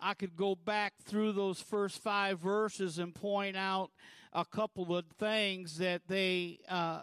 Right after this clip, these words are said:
obtained this by having faith, that they obtained, uh, these, they secured these things with a testimony. They had faith that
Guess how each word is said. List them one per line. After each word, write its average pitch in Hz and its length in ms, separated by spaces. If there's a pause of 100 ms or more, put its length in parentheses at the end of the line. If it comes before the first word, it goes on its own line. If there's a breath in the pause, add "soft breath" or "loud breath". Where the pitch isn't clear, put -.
(120)
obtained 208 840
this 170 400
by 175 600 (520 loud breath)
having 185 640 (140)
faith, 165 800
that 170 220
they 196 440
obtained, 196 1000
uh, 175 160 (300 loud breath)
these, 180 340 (220)
they 185 160
secured 226 880
these 170 380
things 170 760
with 180 300
a 165 160 (180)
testimony. 165 960
They 180 380 (340 loud breath)
had 208 340
faith 208 840
that 185 300